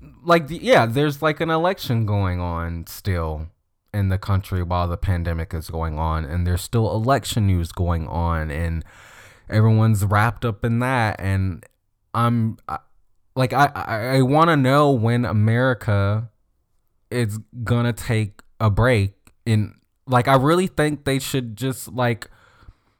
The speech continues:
I, I, I, we don't know how long the, the, this covid is gonna last, but the president is, it wants to open back up America by the end of April. I don't know if that's gonna happen. Um, but, you know, one of the things he said was like,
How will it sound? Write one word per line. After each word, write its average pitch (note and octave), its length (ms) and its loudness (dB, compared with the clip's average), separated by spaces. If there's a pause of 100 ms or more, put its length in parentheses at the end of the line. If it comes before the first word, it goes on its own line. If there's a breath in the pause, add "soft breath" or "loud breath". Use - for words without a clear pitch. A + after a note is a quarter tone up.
(380)
I, - 80 -6 (100)
I, C#3+ 120 2 (140)
I, D3+ 120 2
we D3 240 2
don't F3+ 200 4
know D#3 120 2
how C3+ 180 4
long A#2 200 4
the, A2+ 200 0
the, A2 340 2
this G#2 400 0 (140)
covid G2 380 6
is F#2 100 -2
gonna F#2 240 2
last, E2+ 380 0
but G2+ 160 2
the G2+ 60 0
president A2+ 560 4 (440)
is, G2 260 0 (100)
it - 160 -12
wants G#2+ 500 2
to - 140 0
open G2 240 4
back F#2 220 2
up G2 160 2
America E2+ 960 0 (880)
by G#2+ 200 6
the G2+ 80 6
end G2 160 4
of F2+ 100 0
April. E2+ 340 -2
I F2+ 100 4
don't D#2+ 180 0
know D#2 100 -2
if D#2+ 120 -6
that's D#2 200 -8
gonna D2+ 200 -4
happen. D#2 460 -6 (600 loud breath)
Um, F2+ 480 2
but, F#2+ 300 0 (360)
you G#2+ 160 2
know, F2+ 440 0
one G#2+ 280 4
of G#2+ 120 6
the G#2 80 6
things G2+ 260 4
he G2 120 4
said F#2 340 2
was F2+ 200 0
like, F2 220 0